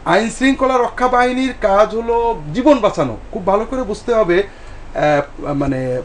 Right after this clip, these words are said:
পুলিশ বাহিনী আর সৈন্যবাহিনীর পার্থক্য কি? সৈন্যবাহিনী বিদেশি শত্রুর হাত থেকে দেশকে রক্ষা করে, তারা, তাদের কাজ হলো শত্রুকে হত্যা করা। আর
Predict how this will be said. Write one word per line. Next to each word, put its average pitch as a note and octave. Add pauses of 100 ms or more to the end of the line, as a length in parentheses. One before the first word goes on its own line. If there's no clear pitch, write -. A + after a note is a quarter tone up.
পুলিশ C4+
বাহিনী C#4+
আর C4
সৈন্যবাহিনীর A#3
পার্থক্য A3
কি? -
সৈন্যবাহিনী G#3+
বিদেশি A3
শত্রুর G#3+
হাত G3
থেকে A3
দেশকে F#3+
রক্ষা F#3
করে, B2 (400)
তারা, B3
তাদের B3+ (260)
কাজ A3
হলো C4+
শত্রুকে B3
হত্যা A#3
করা। B2+ (360)
আর E3+